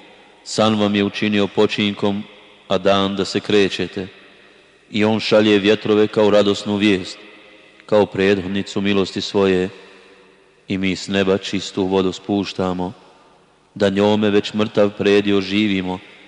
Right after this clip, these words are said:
i da mnogu stoku i mnoge ljude koje smo stvorili napojimo. Mi smo im o ovome često govorili da bi razmislili, ali većina ljudi i poriče blagodati.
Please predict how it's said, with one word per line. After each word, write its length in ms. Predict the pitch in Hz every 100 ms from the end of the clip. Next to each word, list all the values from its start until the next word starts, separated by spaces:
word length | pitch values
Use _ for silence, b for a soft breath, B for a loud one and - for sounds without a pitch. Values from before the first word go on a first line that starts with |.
| -
i 120 | 101
da 120 | 104 101
mnogu 360 | 104 101 104
stoku 540 | 101 - 104 - 104 110 - - -
i 80 | 98
mnoge 360 | 101 98 95
ljude 380 | 92 98 95 95
koje 280 | - 101 92
smo 200 | - 98
stvorili 480 | - 98 95 90 92
napojimo. 580 | 90 - 92 90 92 98 _ _ _ _ _ _ _ _ _ _ _ _ _ _ _ _ _ _ _ _ -
Mi 280 | 98 117
smo 200 | 110 113
im 220 | 113 113 117
o 80 | 120
ovome 440 | 110 113 113 110 107
često 440 | 110 110 104 110
govorili 460 | 101 107 107 104 104
da 100 | 101
bi 100 | 101
razmislili, 680 | 101 98 92 95 92 92 - - - _ _ _ _
ali 220 | - 101 101
većina 400 | 98 - 107 101
ljudi 320 | 101 104 101
i 60 |
poriče 500 | 104 107 104 101 107
blagodati. 720 | 98 98 92 95 92 92 110